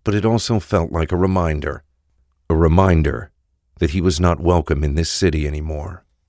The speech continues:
The steel door slowly started to roll up as Bruce approached the warehouse. Bruce made sure that the gun was still hidden underneath his shirt. He could see the faces of three individuals.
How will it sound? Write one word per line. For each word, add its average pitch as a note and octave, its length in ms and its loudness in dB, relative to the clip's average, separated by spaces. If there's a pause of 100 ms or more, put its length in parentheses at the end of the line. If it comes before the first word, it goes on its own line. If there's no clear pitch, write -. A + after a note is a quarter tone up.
(300)
The G#2 100 2
steel C3+ 360 2
door F2 320 2
slowly G#2 400 0
started F#2 340 0
to A2 80 0
roll F#2+ 300 4
up E2 180 0
as E2+ 140 -2
Bruce G2 360 0
approached E2+ 440 -2
the G#2 80 0
warehouse. D#2+ 720 -2 (640)
Bruce G#2+ 340 0
made G2 240 -2
sure G2 260 0
that D#2+ 160 -4
the F#2+ 80 -2
gun E2 400 0
was F2 120 -4
still G2 260 0
hidden E2 280 -2
underneath E2+ 380 -6
his D#2+ 120 -4
shirt. - 440 -6 (560)
He A#2+ 160 0
could B2 160 -2
see C3 160 0
the G#2 120 2
faces E2+ 500 0
of F2+ 100 -2
three A2 400 -4
individuals. F2 840 -2